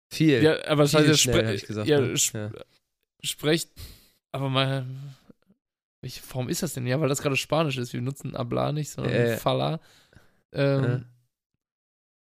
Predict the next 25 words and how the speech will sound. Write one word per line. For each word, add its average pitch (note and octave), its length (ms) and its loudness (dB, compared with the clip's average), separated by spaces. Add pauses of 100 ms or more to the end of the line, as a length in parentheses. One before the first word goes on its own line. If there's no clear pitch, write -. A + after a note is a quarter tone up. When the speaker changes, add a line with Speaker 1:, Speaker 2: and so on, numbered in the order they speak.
(280)
Speaker 1:
Habláis D3 500 4
ist - 220 -2
doch, D3+ 220 2
äh, A2 600 -2 (480)
Mehrzahl, E3 560 2
also B2+ 180 0
ihr D#3+ 440 2
sprecht, - 680 -4
ne? E3 220 2 (360)
Más, D#3 480 0
viel, F#3 460 2 (380)
rápido, E3 400 2
schnell. B2+ 380 2 (160)
Aber B2 200 0
zu - 200 2
schnell, B2 360 2
was B2 160 -2
heißt C3 200 0
dann, A2+ 200 -4
wenn A#2 120 -4
man A#2 120 -2
sagen A#2 160 -4
würde, A2 140 -4
zu - 240 -4
schnell? G2 340 -6